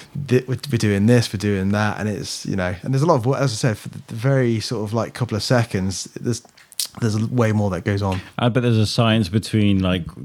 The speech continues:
Speaker 2: where you're gonna jump and where you're gonna land. You, is there,
Speaker 1: Yeah,
Speaker 2: you gotta
Speaker 1: so
Speaker 2: get
Speaker 1: it
Speaker 2: it accurate. Is it?
Speaker 1: Yeah, so there's, there are lots of spot, uh, places in the U K. We have, uh, a U K base guide as such, so we know that certain locations have been jumped many a time. So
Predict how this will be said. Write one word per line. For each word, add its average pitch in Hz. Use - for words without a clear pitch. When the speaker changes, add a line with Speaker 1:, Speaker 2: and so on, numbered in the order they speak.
Speaker 2:
where 110
you're 110
gonna 98
jump 98
and 117
where 101
you're 98
gonna 92
land. 85
You, 107
is 98
there, 107
Speaker 1:
Yeah, 214
Speaker 2:
you 185
gotta 110
Speaker 1:
so 143
Speaker 2:
get -
Speaker 1:
it 120
Speaker 2:
it -
accurate. 117
Is 120
it? -
Speaker 1:
Yeah, 180
so 190
there's, 180
there 170
are 160
lots 185
of 170
spot, -
uh, 147
places 139
in 127
the 127
U 120
K. 117
We 120
have, 117
uh, 117
a 113
U 123
K 117
base 120
guide 101
as 98
such, -
so 107
we 113
know 104
that 107
certain 107
locations 107
have 104
been 104
jumped 98
many 110
a 101
time. 110
So 95